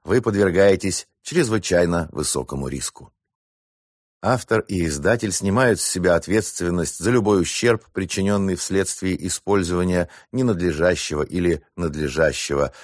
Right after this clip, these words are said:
сведений, содержащихся в этой аудиокниге. Ее предназначение — не вооружить кого бы то ни было опасным знанием, а скорее заинтересовать читателя, одновременно рассказав ему, как можно помочь себе,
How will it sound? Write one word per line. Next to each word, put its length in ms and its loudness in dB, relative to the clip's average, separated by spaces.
сведений, 760 0
содержащихся 1120 0
в 80 -2
этой 260 -2
аудиокниге. 840 -4
Ее 200 -2
предназначение — 880 -2
не 140 0
вооружить 560 4
кого 280 0
бы 100 -2
то 140 -4
ни 160 -2
было 240 0
опасным 580 -2
знанием, 540 -2
а 120 -8
скорее 420 2
заинтересовать 840 0
читателя, 640 2
одновременно 1000 2
рассказав 640 2
ему, 340 0
как 220 0
можно 320 2
помочь 420 2
себе, 460 0